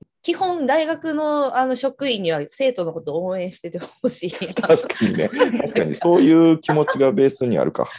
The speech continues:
Speaker 1: <laughs> そう、え、なんかみんな、あ、そうなんかなとかちょっと今聞いてて思ったかも。
Speaker 2: なるほど。だからね、あったかい人だったんだよ。
Speaker 1: そうやな。なんか、<laughs> こういう最後に気づくこともあるよね。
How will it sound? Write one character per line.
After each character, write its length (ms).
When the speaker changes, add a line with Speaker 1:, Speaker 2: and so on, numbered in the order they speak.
Speaker 1:
<laughs> 240
そ 220
う、 20
え、 80
な 120
ん 60
か 100
み 120
ん 80
な、 220
あ、 100
そ 200
う 20
な 100
ん 100
か 100
な 200
と 100
か 100
ち 100
ょ 40
っ 40
と 140
今 160
聞 180
い 40
て 100
て 80
思 160
っ 60
た 100
か 100
も。 60
Speaker 2:
な 100
る 100
ほ 120
ど。 220
だ 120
か 80
ら 280
ね、 380
あ 80
っ 80
た 100
か 120
い 60
人 180
だ 80
っ 120
た 100
ん 80
だ 80
よ。 200
Speaker 1:
そ 340
う 160
や 140
な。 580
な 200
ん 40
か、 600
<laughs> 100
こ 100
う 60
い 120
う 60
最 220
後 80
に 120
気 120
づ 140
く 120
こ 120
と 120
も 280
あ 80
る 80
よ 120
ね。 220